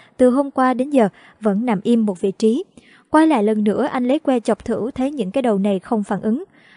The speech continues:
Lấy cuốc đào sâu hơn, anh phát hiện ra đây là những gốc cây, chúng vàng óng và đẹp đến lạ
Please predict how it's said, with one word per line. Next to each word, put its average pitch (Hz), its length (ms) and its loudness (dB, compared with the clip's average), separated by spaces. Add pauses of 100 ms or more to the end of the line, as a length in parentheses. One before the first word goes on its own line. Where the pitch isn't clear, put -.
Lấy 302 140 4
cuốc 381 220 0
đào 233 160 2
sâu 285 180 0
hơn, 277 240 -2 (260)
anh 254 180 -2
phát 349 160 -4
hiện 190 220 0
ra 233 200 0
đây 226 180 0
là 214 100 0
những 190 220 -2
gốc 285 220 -2
cây, 262 240 2 (280)
chúng 277 260 2
vàng 247 160 2
óng 285 280 -2
và 262 100 2
đẹp 196 220 0
đến 208 140 0
lạ 233 180 -6